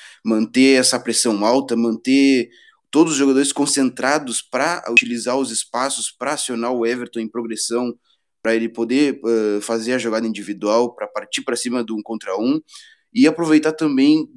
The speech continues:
e liberar o Luan, né? Te-, deixar ele com liberdade pra atuar onde ele quiser, que ele até tem essa liberdade, mas muitas vezes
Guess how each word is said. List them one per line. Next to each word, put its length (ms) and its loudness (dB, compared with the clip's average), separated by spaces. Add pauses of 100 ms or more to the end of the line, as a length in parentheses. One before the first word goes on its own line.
(160)
e 60 0
liberar 460 4
o 60 4
Luan, 300 2
né? 140 -4
Te-, 280 -8
deixar 460 -4
ele 120 -4
com 120 -4
liberdade 500 -4
pra 140 -8
atuar 200 -10
onde 160 -4
ele 100 -16
quiser, 280 -12
que 80 -10
ele 80 2
até 160 -4
tem 240 -4
essa 160 -6
liberdade, 500 -10 (360)
mas 180 -4
muitas 320 2
vezes 300 0